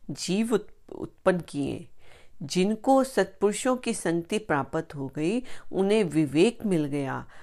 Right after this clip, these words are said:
और वह सज्जन बन गए, तथा जो माया की लपेट में आ गए, ईर्ष्या, द्वेष के अंधकार में इंद्रियां, रस भोगों में जीव व्यतीत करने लगा, उनका स्वभाव भी उसी अनुसार बन गया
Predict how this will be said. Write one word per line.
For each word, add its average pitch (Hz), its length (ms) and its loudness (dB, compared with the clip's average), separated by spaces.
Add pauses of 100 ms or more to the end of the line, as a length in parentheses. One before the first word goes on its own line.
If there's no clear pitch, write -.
(140)
और 147 340 4
वह 151 220 -2
सज्जन 165 640 -2
बन 131 240 -4
गए, 131 320 -10 (440)
तथा 170 300 0
जो 160 220 0
माया 143 460 -2
की 220 140 -4
लपेट 175 520 0
में 156 140 -4
आ 139 180 -4
गए, 190 320 0 (320)
ईर्ष्या, 190 560 0
द्वेष 160 520 -2
के 160 240 -4 (120)
अंधकार 139 720 -2
में 165 360 0
इंद्रियां, 180 640 0
रस 165 300 -4
भोगों 143 420 -2
में 156 280 0 (460)
जीव 160 400 -2
व्यतीत 170 520 -2
करने 156 400 2
लगा, 139 460 -2 (280)
उनका 160 400 0
स्वभाव 143 600 -2
भी 185 220 -2
उसी 180 440 -2
अनुसार 143 600 -2
बन 165 260 0
गया 139 400 -10